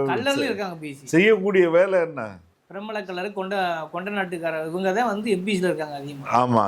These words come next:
Speaker 2: அப்ப நீ செல்ல-,
Speaker 1: அதெல்லாம்
Speaker 2: செய்-,
Speaker 1: கெட்டுரும் இல்லையா?
Speaker 2: அப்ப நீ செய்யக்கூடிய வேலை என்ன? மொத்தமா ஆக்குறேன், மொத்தமா ஆக்குறேன்ற பேர்ல யாருக்கு ஓலை வைக்கிற?
Speaker 1: ம்.
Speaker 2: இப்ப இந்த பட்டியல் நீக்கம், தேவேந்திரரை பட்டியலை நீக்க-, பட்டியல் நீக்கணும்னு ஒரு குரூப் பேசுறான்.
Speaker 1: ம்.
Speaker 2: அவன் பூரா அந்த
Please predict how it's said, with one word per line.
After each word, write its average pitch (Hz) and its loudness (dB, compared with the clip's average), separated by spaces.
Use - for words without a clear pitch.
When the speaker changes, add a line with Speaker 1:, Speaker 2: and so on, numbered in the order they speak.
Speaker 2:
அப்ப 156 2
நீ 175 0
செல்ல-, 170 4
Speaker 1:
அதெல்லாம் 180 6
Speaker 2:
செய்-, - -4
Speaker 1:
கெட்டுரும் 160 2
இல்லையா? 160 -4
Speaker 2:
அப்ப 170 2
நீ 185 -4
செய்யக்கூடிய 175 2
வேலை 156 4
என்ன? 135 0
மொத்தமா 143 0
ஆக்குறேன், 139 -2
மொத்தமா 147 -4
ஆக்குறேன்ற 127 -2
பேர்ல 143 4
யாருக்கு 143 4
ஓலை 135 2
வைக்கிற? 113 -4
Speaker 1:
ம். 147 -20
Speaker 2:
இப்ப 131 2
இந்த 147 2
பட்டியல் 156 2
நீக்கம், 143 0
தேவேந்திரரை 165 2
பட்டியலை 156 -2
நீக்க-, 135 -8
பட்டியல் 147 -2
நீக்கணும்னு 143 2
ஒரு 139 4
குரூப் 147 0
பேசுறான். 107 0
Speaker 1:
ம். - -20
Speaker 2:
அவன் 202 4
பூரா 214 8
அந்த 190 -8